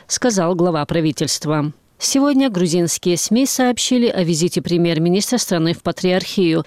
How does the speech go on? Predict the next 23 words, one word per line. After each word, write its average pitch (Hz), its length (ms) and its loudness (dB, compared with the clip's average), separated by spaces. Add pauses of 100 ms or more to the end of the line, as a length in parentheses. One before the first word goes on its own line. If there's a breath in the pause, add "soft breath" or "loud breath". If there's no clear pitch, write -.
(140)
Перед 226 240 0
тем, 170 240 0
как 165 240 -4
войти 160 260 0
в 139 60 -4
здание, 240 480 2
Гахария 190 560 0
не 202 120 2
стал 160 300 -2
делать 156 340 0
комментариев 160 640 0
для 156 160 0
журналистов. 165 800 0 (180)
Имя 180 300 0
Георгия 160 460 0
Гахария 254 480 0
упоминалось 214 640 0
в - 80 -4
скандальном 165 640 0
заявлении 165 520 2
епископа 175 640 0
Бадбийского 156 640 0
Иакова. 165 680 0